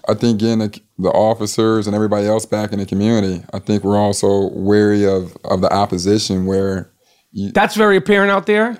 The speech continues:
Speaker 1: I, I mean, I think so. I, I mean, clearly in certain neighborhoods, in certain avenue, you know, the youth sometimes is wary of each other because of how big the gangs are in Chicago and,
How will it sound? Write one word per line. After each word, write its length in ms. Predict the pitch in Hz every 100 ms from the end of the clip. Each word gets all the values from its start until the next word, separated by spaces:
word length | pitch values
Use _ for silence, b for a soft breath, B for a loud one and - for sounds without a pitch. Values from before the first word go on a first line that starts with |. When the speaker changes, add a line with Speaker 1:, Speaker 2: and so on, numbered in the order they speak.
| -
Speaker 1:
I, 240 | 113 135
I 20 |
mean, 120 | 151
I 80 | 160
think 200 | 160 147
so. 240 | 139 143 120
I, 100 | 117
I 20 |
mean, 180 | 135 127
clearly 500 | 139 139 139 123 117
in 300 | - 92 104
certain 300 | 104 113 113
neighborhoods, 480 | 110 107 107 104 101
in 60 |
certain 260 | 98 104 104
avenue, 540 | 98 101 101 104 104 - -
you 160 | - 104
know, 240 | 98 98
the 100 | 98
youth 280 | 98 98 101
sometimes 880 | - 98 - 95 101 101 101 - - _ _ b b b
is 140 | 101
wary 200 | 104 110
of 100 | 107
each 200 | 101 -
other 160 | 101 107
because 380 | 107 107 101 95
of 100 | 95
how 160 | 98
big 280 | 95 101 98
the 60 | 90
gangs 440 | 98 98 98 101
are 160 | 101 98
in 60 |
Chicago 680 | 98 - 95 98 98 110 110
and, 260 | 101 92